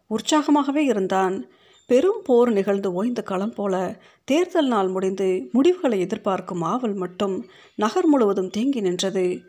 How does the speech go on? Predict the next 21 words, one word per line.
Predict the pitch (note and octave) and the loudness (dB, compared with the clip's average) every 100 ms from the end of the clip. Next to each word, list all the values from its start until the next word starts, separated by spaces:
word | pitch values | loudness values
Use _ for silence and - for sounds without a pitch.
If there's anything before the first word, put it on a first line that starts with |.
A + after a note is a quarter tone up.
| _ _ _ _ | _ _ _ _
தேர்தல் | G3+ A#3 D#4 A#3+ | 0 0 2 0
அன்று | F#3 F3 G3 | -2 -2 -4
இரவு | F#3 F#3 F#3 F#3+ F3 - _ _ | -2 -4 -2 -4 -4 -8 _ _
முருகானந்தம் | A#3 C#4 F4 F#4 D4 G#3 F3+ | 0 2 4 4 2 0 -2
வீடு | F#3+ C#4 | 0 0
திரும்பிய | - G#3 F#3 F#3 | 0 -2 -2 -4
போது | F#3 F#3 G3 F3 - _ - | -4 -2 -2 -2 -6 _ -6
அரவிந்தனிடம் | G#3 D#4+ D#4+ A3+ F#3+ G3 G3 G3+ - _ | -2 2 2 2 -2 -2 -4 -6 -12 _
தன் | A#3 G#3 | -4 -2
நம்பிக்கையை | F#3+ C4 D#4+ G#3+ F3+ | -2 -2 -2 0 0
தெரிவித்தான். | F3+ F#3+ F#3+ F3+ G3 F#3 F3+ - _ _ _ _ - | -2 -4 -4 -2 -2 -2 -4 -10 _ _ _ _ -8
அதை | G3+ G3 | -6 -4
கேட்டு | C#4+ F4+ C4+ | -4 -2 0
அரவிந்தன் | F3 F#3 G3 F#3+ F#3 E3+ | 0 0 -4 -4 -4 -4
நகைத்தான். | F3 F#3+ F#3 F3+ F3 - _ _ _ _ _ _ _ _ | -4 -4 -2 -2 -4 -10 _ _ _ _ _ _ _ _
"பார்க்கலாம், | - G3+ G3+ G3 G3 G3 _ _ _ _ | -6 -6 -4 -4 -4 -8 _ _ _ _
நீ | B3 | -2
சொல்லுகிறபடி | A#3+ B3 F4+ D#4+ A3 G3+ | 2 2 2 0 -2 -4
பூரணிக்கு | F#3+ A3+ G#3 - | -4 -2 -2 -2
வெற்றி | F3 F3 C#4+ | -6 -4 -6
கிடைப்பதாயிருந்தால் | G3+ F#3 F3+ G3 F#3 F#3+ F#3 G3 F#3+ F3 | -4 -4 -4 -2 -2 -2 -4 0 0 0